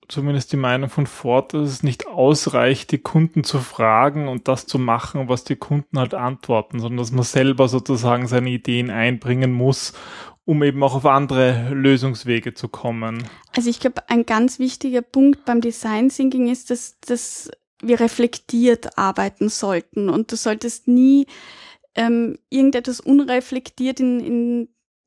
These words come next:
Speaker 2: einfach umsetzen, sondern es gibt immer ein großes, ganzes Bild und wir Menschen agieren auch immer in einem System.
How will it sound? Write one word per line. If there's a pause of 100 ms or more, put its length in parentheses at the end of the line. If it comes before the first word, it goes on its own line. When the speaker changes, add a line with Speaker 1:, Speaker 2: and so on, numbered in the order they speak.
(400)
Speaker 2:
einfach
umsetzen,
sondern
es
gibt
immer
ein
großes,
ganzes
Bild
und
wir
Menschen
agieren
auch
immer
in
einem
System.